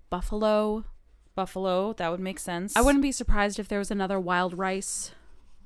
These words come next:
Speaker 2: Yeah.
Speaker 1: Or something
Speaker 2: Yeah.
Speaker 1: of that ilk, some barley.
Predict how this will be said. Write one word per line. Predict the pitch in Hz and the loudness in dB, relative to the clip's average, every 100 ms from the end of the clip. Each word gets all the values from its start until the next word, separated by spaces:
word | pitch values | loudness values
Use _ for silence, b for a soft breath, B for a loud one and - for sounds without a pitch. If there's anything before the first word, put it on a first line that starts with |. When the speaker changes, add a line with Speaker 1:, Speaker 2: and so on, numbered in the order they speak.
| - - - - | -20 -20 -20 -14
Speaker 2:
Yeah. | 170 160 147 147 | -6 -4 -4 -2
Speaker 1:
Or | 208 | -2
something | 190 220 196 208 | 0 -2 -2 -2
Speaker 2:
Yeah. | 185 165 | 0 2
Speaker 1:
of | 208 190 | 0 0
that | 202 - | -2 0
ilk, | 185 196 - - | -2 -2 -4 -10
some | - - 190 - | -6 -4 -4 0
barley. | 190 175 175 196 190 | 0 0 -4 -6 -6